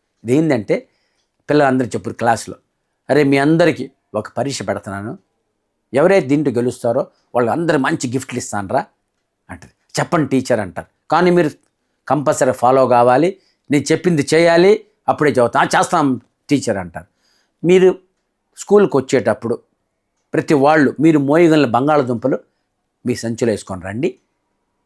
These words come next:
నేను చెప్తానంటది." ఇంకా అందరూ చిన్నపిల్ల నాలుగు, పెద్దోడు ఆరు అటు వేసుకొని వస్తారు.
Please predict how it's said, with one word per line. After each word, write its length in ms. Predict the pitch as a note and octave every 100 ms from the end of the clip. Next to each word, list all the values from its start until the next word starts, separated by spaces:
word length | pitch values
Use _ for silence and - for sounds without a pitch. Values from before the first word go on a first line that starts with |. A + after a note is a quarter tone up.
| _ B2+
నేను 120 | B2+
చెప్తానంటది." 540 | A#2 G2 G#2+ F2 - - _ _ _ _
ఇంకా 120 | F3+ D#3
అందరూ 280 | D#3 C#3+ - _ _ -
చిన్నపిల్ల 420 | D3 C#3 B2+ B2 B2
నాలుగు, 440 | B2 B2 A#2 A#2
పెద్దోడు 560 | A#2 B2 B2 A#2+ A2 A#2+
ఆరు 380 | A#2+ A#2 A#2
అటు 140 | A2 A#2
వేసుకొని 560 | A2+ - G#2+ B2 F2+
వస్తారు. 420 | G2 - - E2